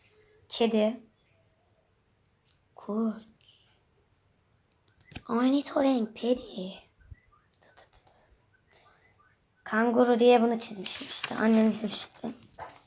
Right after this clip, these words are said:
Da da da dan. Evet. Şimdi hiç benzemeyen Brawl Stars karakterlerine sizi götürüyorum. Hazır mısınız? Geldik.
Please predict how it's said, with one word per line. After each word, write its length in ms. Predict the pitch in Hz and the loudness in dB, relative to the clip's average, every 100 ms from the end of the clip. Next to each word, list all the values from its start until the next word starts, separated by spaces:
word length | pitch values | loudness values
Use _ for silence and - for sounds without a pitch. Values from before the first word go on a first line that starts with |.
| - _ - - _ _ - - - - - - - - - - - - - | -20 _ -20 -20 _ _ -20 -20 -20 -20 -20 -16 -18 -18 -14 -14 -8 -8 2
Da 100 | 220 | 2
da 200 | 214 208 | 4 0
da 0 | |
dan. 480 | 220 208 208 208 208 - - - - - - - - - - _ _ - - | 0 2 0 -2 -6 -12 -20 -20 -18 -16 -16 -18 -20 -20 -20 _ _ -14 6
Evet. 440 | - 269 285 233 - - - - - | 12 12 12 12 10 -2 -4 -6 2
Şimdi 380 | 247 262 247 - - _ _ - | 8 10 10 8 -12 _ _ 4
hiç 260 | 247 240 | 4 4
benzemeyen 760 | 233 240 247 240 269 277 262 254 | 8 10 10 10 10 10 8 8
Brawl 300 | 254 277 311 | 10 10 10
Stars 260 | 294 277 | 10 10
karakterlerine 1000 | - 240 233 233 247 240 247 240 247 262 320 - _ _ | 8 8 8 8 10 12 12 10 8 6 4 -6 _ _
sizi 340 | - 277 277 | 2 6 8
götürüyorum. 720 | 277 262 240 220 202 196 220 - - | 8 8 6 2 4 0 -2 -8 -2
Hazır 240 | 220 277 | 4 8
mısınız? 540 | 320 330 349 339 277 - - - - _ _ _ _ 254 - - _ _ _ _ _ _ - | 8 8 8 8 8 2 -14 -20 -20 _ _ _ _ _ -20 -20 _ _ _ _ _ _ 6
Geldik. 1300 | 247 269 302 339 - _ _ 233 214 - - - | 12 12 12 10 0 _ _ 0 0 -2 -16 -18